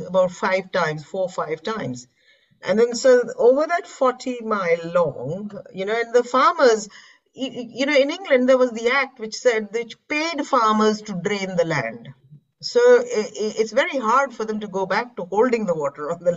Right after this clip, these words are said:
land. They were paid to drain the land, and that's what the law was.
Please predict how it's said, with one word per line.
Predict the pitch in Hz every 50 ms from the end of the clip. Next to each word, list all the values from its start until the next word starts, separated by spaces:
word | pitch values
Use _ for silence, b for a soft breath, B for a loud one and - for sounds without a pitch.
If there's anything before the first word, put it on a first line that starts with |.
| 175
land. | - 147 - - 143 147 - B B B B -
They | 202 214
were | 226 254 254
paid | - _ - 359 370 381 330 262 247 -
to | 220
drain | 185 170 175 165 156 156
the | 151 147
land, | 160 196 240 285 311
and | 262 214 175
that's | - 180 190 226 - -
what | 220 220 233
the | 330 330 359
law | 233 170 165 156
was. | 147 143 135 135